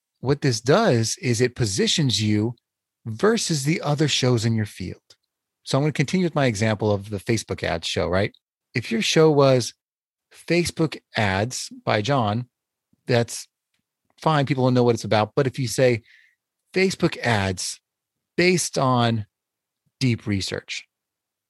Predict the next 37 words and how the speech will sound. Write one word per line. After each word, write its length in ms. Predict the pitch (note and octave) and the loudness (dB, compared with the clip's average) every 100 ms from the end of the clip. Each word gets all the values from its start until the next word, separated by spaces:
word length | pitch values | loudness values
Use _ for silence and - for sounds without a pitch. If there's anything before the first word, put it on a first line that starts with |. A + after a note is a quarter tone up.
| - | -8
or 60 | G#2+ | -6
something 340 | G#2+ - F#2 | -6 -6 -8
like 180 | F2 F2+ | -8 -6
that, 240 | F#2+ F#2+ _ _ _ _ _ _ - | -6 -6 _ _ _ _ _ _ 0
then 200 | C3+ C3+ | 2 4
you 100 | C#3+ | 4
know 180 | F3+ | 4
that 100 | E3+ | 4
this 200 | D3 C#3 | 2 0
is 100 | B2+ | -4
a 60 | C3 | -4
scientific 640 | - A#2+ G#2+ - G#2+ E2 | -2 0 0 -2 -6 -8
type 220 | - F#2 - | -6 -8 -6
show. 280 | - A#2 - _ _ | -8 -10 -14 _ _
Or 80 | - | -8
if 80 | F#2 | -8
it's 160 | F#2+ - | -8 -6
the 100 | A2 | -4
science 500 | - D3+ C3+ A#2+ A2 | 0 2 2 2 -2
of 140 | G#2 | -2
Facebook 400 | G#2 F2+ - F#2 | -2 -2 -6 -6
ads 320 | E2+ D#2+ - | -6 -6 -8
by 200 | - F2+ | -2 -2
John 280 | E2+ - - G2 | -2 -8 -10 -10
or 80 | |
whatever, 340 | F#2 F2 E2+ E2+ _ _ _ - | -8 -8 -8 -12 _ _ _ 0
that 200 | C3+ D3 | 4 4
is 200 | C#3+ B2 | 4 4
a 60 | |
very 260 | A2+ D3+ D3+ | 4 4 2
scientific 480 | C#3+ C3 - G#2 G2+ | 2 0 0 -4 -2
type 200 | G2+ F2 | -4 -4
show. 300 | - - - _ - _ _ | -8 -10 -12 _ -20 _ _
Whereas 340 | A#2+ B2 B2 | 4 4 4
if 140 | B2+ | 0
it 40 | D3 | -2
was 260 | B2+ A2 | 0 -2